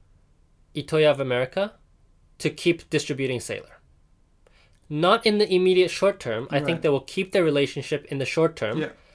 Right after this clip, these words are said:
Speaker 1: But in the next five to ten years, I don't see a world in which they don't switch over to their own distribution.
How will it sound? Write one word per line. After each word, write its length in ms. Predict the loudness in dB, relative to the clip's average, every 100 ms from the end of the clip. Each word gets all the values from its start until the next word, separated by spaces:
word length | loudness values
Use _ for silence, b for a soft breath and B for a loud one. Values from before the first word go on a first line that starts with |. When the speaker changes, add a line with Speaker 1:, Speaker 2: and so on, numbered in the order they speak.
| b b b 4
Speaker 1:
But 300 | 6 6 0
in 120 | -4
the 80 | -2
next 240 | 0 -2 0
five 160 | 0
to 80 | -2
ten 240 | -4 -2 0
years, 340 | 2 2 -2 -2
I 100 | -2
don't 360 | 4 4 4
see 200 | 0 0
a 80 | 0
world 420 | 2 2 2 0 -4
in 220 | -6 -4 -2
which 320 | -4 -4 -10
they 240 | -4 0
don't 200 | 0 -2
switch 300 | -4 -4 -4
over 240 | -2 -2 -4
to 160 | -4
their 160 | -4 -4
own 180 | -6 -8
distribution. 520 | -12 -14 -20 -20